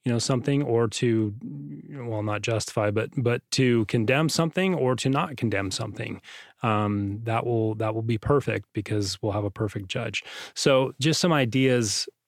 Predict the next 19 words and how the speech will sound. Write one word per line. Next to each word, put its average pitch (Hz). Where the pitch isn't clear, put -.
you 113
know, 101
I've 113
been 113
working 110
with 104
and 101
trying 117
to 113
understand 104
better 95
and 95
study. 98
Um, 98
and, 113
and 127
I 120
think 135
just 120